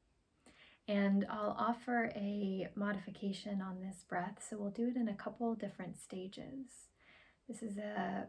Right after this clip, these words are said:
breath that is often practiced in yoga classes, and hopefully this step-by-step way of doing this breathing practice will, um,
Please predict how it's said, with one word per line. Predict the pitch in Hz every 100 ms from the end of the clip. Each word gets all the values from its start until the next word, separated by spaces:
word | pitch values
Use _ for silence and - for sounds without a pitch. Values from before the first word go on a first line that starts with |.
| -
breath | 196 208 202
that | 202 196
is | 180 -
often | 196 196 202 190
practiced | 190 190 - 185 190 -
in | 196 196 196
yoga | 202 202 202
classes, | - - - - 220 247 269 - - - _ _ - - - _ _
and | 214 202 190 190
hopefully | - 220 - 208 196
this | 180 190 175 - -
step-by-step | 202 180 208 202 196 180 - - _
way | 226 202 190 185 180
of | 180
doing | 190 185 175
this | 175 -
breathing | 180 180 180 175
practice | 175 175 - 180 175 -
will, | 175 180 175 - _ 208
um, | 190 196 202 202 202